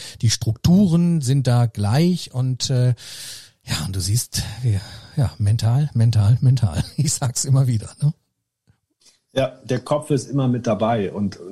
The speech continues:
Speaker 2: äh, genau, was bei den, den Profis eben, ne, die, die erste gute Runde ist am ersten Tag,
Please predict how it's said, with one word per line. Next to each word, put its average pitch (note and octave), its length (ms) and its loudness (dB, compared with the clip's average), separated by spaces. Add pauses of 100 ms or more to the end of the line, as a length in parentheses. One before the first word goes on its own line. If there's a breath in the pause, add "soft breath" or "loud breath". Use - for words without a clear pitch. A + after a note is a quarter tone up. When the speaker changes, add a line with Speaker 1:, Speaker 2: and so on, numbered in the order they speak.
Speaker 2:
äh, F#2 60 -8
genau, G2 400 0
was A2+ 400 -4
bei A2+ 180 0
den, A2 360 2
den G#2+ 180 -2
Profis C3+ 460 0
eben, A#2+ 320 0
ne, G#2+ 240 -2
die, G2+ 220 -4
die F2+ 160 -6
erste A#2 460 -2 (200)
gute C#3 280 2
Runde C3+ 360 0
ist C#3+ 320 -2
am A#2+ 140 0
ersten B2 340 0
Tag, B2 420 -2